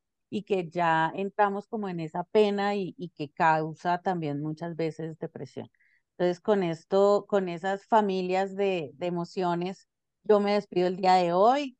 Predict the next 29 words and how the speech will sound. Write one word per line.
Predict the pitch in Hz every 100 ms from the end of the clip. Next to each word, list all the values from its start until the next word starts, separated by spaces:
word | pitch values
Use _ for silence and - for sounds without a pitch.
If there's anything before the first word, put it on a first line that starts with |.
| -
Recuerden | 196 - 165 170
que | 175 180
yo | 165 160
soy | 165 -
Andrea | 175 175 180 170
Lopera, | 175 160 226 262 233
me | 185
encuentran | 170 170 165 180
en | 180 170
Instagram | 165 185 180 180
como | 170 170 165
Andrea | 160 160 160 160
guion | 170 165
bajo | 151 151
Loperita. | 165 190 170 165 175 240 254 _ _ _ _
Y, | - 185 175 160 160 -
y | 185 185
bueno, | 180 170
y | 165 165
este | 156 202
episodio | 202 190 180 160 165
solo | 185 190 180 180
busca | 185 190 - 185 185 180
seguir | 214 190 185
ampliando | 180 196 - 214 208 196 196 196
esos | 196 196 208 196
motivos | 196 202 196 - 202 190 190
de | 208
reflexión | 202 196 185 - 175 170